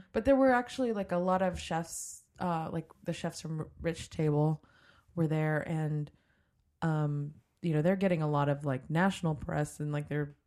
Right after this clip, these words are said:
deemed, like, one of the best restaurants in San Francisco. So it was interesting to see, like, the actual food community getting behind it. So you're like, "Oh, maybe, maybe it isn't so bad. Maybe I, maybe, maybe I'll just go to Chipotle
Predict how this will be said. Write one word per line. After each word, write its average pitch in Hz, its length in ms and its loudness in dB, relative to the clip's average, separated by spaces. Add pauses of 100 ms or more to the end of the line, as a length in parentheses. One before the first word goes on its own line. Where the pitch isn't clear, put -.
(260)
deemed, 147 260 -4
like, 143 160 -4
one 147 80 0
of 143 40 -2
the 143 80 -2
best 139 240 -4
restaurants 147 320 -6
in 156 60 -6
San 156 140 -8
Francisco. 185 400 -4
So 190 120 -2
it 220 40 4
was 226 100 2
interesting 254 380 4
to 180 80 2
see, 175 220 0
like, 165 420 0
the 170 120 2
actual 156 380 0
food 185 300 -2
community 151 440 -2
getting 147 280 -2
behind 151 340 0
it. 208 180 -2
So 170 200 -2
you're 160 180 0
like, 151 240 -4
"Oh, 220 140 -4
maybe, 180 420 -4 (540)
maybe 151 260 -2
it 196 60 2
isn't 269 280 2
so 151 180 -4
bad. 139 300 0
Maybe 196 340 -6
I, 233 140 -8 (360)
maybe, 240 260 -10 (480)
maybe 359 140 -8
I'll 240 60 -10
just - 180 -20
go 220 100 -12
to - 60 -18 (180)
Chipotle - 180 -14